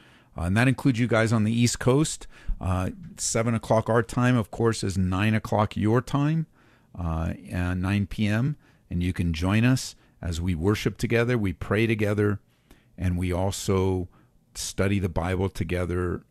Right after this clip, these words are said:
And I'm always encouraged, uh, as we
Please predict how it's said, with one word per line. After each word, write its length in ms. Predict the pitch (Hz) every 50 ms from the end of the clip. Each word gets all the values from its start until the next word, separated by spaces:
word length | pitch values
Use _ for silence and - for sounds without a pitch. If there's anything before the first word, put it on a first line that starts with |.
| _ _ -
And 500 | 90 87 85 85 85 82 82 82 80 -
I'm 160 | 82 85 87
always 240 | 85 90 98 92 85
encouraged, 760 | 95 87 - - - 101 92 92 92 92 85 - - - - - _ _ _ _ _ _ _ _ -
uh, 220 | 87 82 82 82 - -
as 320 | - 80 85 85 - -
we 480 | 90 82 90 90 87 85 85 85 85 -